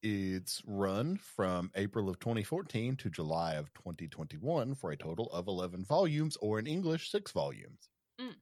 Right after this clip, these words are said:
Speaker 1: The anime was directed by Yoshimasa Hiroike. Studio, A one Pictures.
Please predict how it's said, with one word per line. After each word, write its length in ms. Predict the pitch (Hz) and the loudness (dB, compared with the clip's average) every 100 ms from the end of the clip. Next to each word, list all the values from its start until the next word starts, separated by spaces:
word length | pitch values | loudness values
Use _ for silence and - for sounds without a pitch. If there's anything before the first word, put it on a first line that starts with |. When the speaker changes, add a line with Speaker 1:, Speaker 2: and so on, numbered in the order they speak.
| _ | _
Speaker 1:
The 80 | 98 | 4
anime 400 | 123 202 147 165 165 | 6 8 8 8 6
was 340 | 104 98 95 | 4 6 4
directed 460 | 98 92 90 95 82 | 2 2 0 -2 2
by 480 | 90 87 85 80 - _ _ 107 | 4 4 2 0 -4 _ _ 0
Yoshimasa 1040 | 98 110 101 95 113 98 98 95 95 92 - _ _ | 2 2 4 4 4 4 4 4 2 0 -6 _ _
Hiroike. 580 | 113 90 104 117 165 240 - _ _ _ _ _ _ _ _ | 2 4 2 2 2 2 -6 _ _ _ _ _ _ _ _
Studio, 500 | - 139 131 135 185 - | 2 6 8 8 6 4
A 120 | 98 113 | 4 6
one 240 | 113 107 | 6 4
Pictures. 500 | 127 131 - 180 190 | 4 4 4 2 2